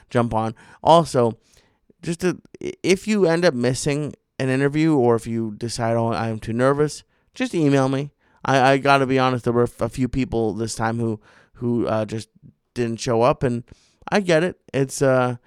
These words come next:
it can be a nerve-wracking thing, but I'm not gonna be mad. Just tell me that you, that you don't wanna do it anymore, and we'll be fine. Um, but this, uh, great person, Rose Stein,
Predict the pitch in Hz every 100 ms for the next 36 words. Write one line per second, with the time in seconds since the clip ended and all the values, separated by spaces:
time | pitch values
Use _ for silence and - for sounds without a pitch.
0 | _ _ - 123 123 117 120 120 120 117
1 | 110 120 131 156 165 170 135 127 - _
2 | _ _ _ _ _ _ - _ _ _
3 | 139 143 139 135 127 123 113 110 101 110
4 | _ 160 160 165 156 156 147 139 127 135
5 | 123 131 127 127 123 131 151 151 151 147
6 | 147 139 120 117 117 - 190 - _ -
7 | - _ - 113 117 113 113 120 120 107
8 | _ _ _ _ 127 123 - - 117 113
9 | 113 - 143 156 _ - 127 117 131 147
10 | _ _ - - 123 127 135 143 135 -
11 | 139 123 117 110 123